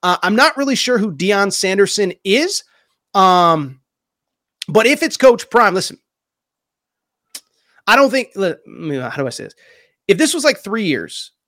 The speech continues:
and Coach Prime works at Colorado, and obviously anybody who follows this channel knows that I think it's going to work. I think he's actually gonna be good. I think he's another one. He's got a blueprint. He's got a plan. He's bringing in talent.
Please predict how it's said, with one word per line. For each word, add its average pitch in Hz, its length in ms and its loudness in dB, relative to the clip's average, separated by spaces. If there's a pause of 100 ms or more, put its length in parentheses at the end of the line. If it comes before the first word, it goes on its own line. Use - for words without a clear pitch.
(120)
and 185 120 -4
Coach 233 260 2
Prime 202 440 0
works 190 600 0
at 202 120 -2
Colorado, 151 600 0
and 175 120 -2
obviously 190 340 -2
anybody 180 260 -2
who 180 80 -4
follows 170 360 2
this 170 100 -6
channel 151 300 -4
knows 143 280 -4
that 131 120 -2
I 165 180 2
think 160 280 -8
it's 143 140 -10
going 135 280 -6
to 190 120 -10
work. 135 300 -8 (340)
I 165 100 0
think 165 140 -2
he's 147 160 -6
actually 156 260 -4
gonna 165 100 -8
be 165 80 -8
good. 151 300 -4 (100)
I 151 100 -2
think 139 160 -8
he's 156 160 -8
another 196 180 2
one. 117 100 -8
He's 113 80 -14
got 139 120 -2
a 127 40 -6
blueprint. 180 380 -2
He's 143 80 -6
got 131 140 0
a 127 40 -10
plan. 190 340 -2
He's 139 100 -6
bringing 143 360 -4
in 127 100 -6
talent. 202 360 0